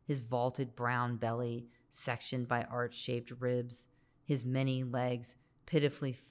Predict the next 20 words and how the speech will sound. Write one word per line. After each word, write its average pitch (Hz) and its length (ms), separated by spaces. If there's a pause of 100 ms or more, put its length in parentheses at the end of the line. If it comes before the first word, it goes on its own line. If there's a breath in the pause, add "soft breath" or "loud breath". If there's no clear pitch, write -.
thin, 127 420 (340 loud breath)
waving 131 480
helplessly, 123 800 (300)
an 139 220
itchy 147 280
spot 123 560
studded 135 440
by 123 160
small 120 480
white 123 360
dots. 117 520 (180)
Ew. 123 300 (1000 soft breath)
There 160 180
are 151 100
similar 196 440
details 143 560
of 120 120
his 123 180
physical 139 420
space, - 680